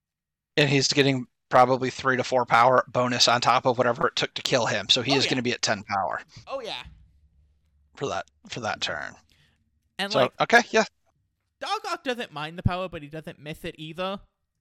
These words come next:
Speaker 1: Yeah. Yep, I think that's, that's a good call. All right,
Speaker 2: Well, and
Speaker 1: there's
Speaker 2: the
Speaker 1: our secures.
Speaker 2: uh,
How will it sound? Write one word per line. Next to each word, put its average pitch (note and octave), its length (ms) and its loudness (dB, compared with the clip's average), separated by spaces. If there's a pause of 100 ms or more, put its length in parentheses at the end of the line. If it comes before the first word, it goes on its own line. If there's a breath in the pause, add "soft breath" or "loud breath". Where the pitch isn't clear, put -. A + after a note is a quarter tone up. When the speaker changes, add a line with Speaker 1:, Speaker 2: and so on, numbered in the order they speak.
(440)
Speaker 1:
Yeah. A2+ 180 2 (1600)
Yep, E3 220 4 (100)
I - 20 -4
think B2 220 -10
that's, - 260 -6
that's B2 240 0
a B2 40 -6
good G#2+ 180 -12
call. G2+ 280 -4 (140)
All B2+ 100 0
right, A2+ 180 2
Speaker 2:
Well, G2 100 -6
and C#3 80 2
Speaker 1:
there's D3 180 2
Speaker 2:
the C#3 60 6
Speaker 1:
our C3+ 80 6
secures. - 880 -2 (120)
Speaker 2:
uh, - 40 -20